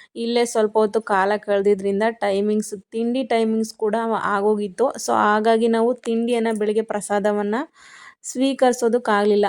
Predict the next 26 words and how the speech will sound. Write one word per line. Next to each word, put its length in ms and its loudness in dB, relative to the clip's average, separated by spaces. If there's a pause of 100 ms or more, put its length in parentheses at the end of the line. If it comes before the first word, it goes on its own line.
(120)
So 160 -2 (240)
ಬಂದು 400 2
ಸಾಯಂಕಾಲ 580 0
ಆದ್ರೂ 360 2
ಸ್ವೀಕರಿಸೋಣ 760 -2
ಪ್ರಸಾದನ 600 -2 (520)
ಅಂತ 260 -6
ಹೇಳಿ 340 -2
ನಾವು 340 -2
ಕೂಡ, 240 0 (560)
ನಾವು 180 0
ರೂಮ್ 300 2
ಮಾಡಿದ್ವಲ್ಲ 560 2
ಆ 100 -2
ಕಡೆ 260 -2
ಹೊರಟ್ವಿ. 520 0 (280)
So 180 -2 (140)
ಹೊರಗಡೆಯಿಂದ 720 0
ಹೋಗ್ಬೇಕಾದ್ರೆ 680 0
ನಾವು, 220 0
ಅಂದ್ರೆ 220 2 (440)
ಮಠದಿಂದ 560 -2
ನಾವು 200 0
ಹೊರಗಡೆ 360 2
ಬರ್ಬೇಕಾದ್ರೆ 680 -2
ವ್ಯೂ 240 -2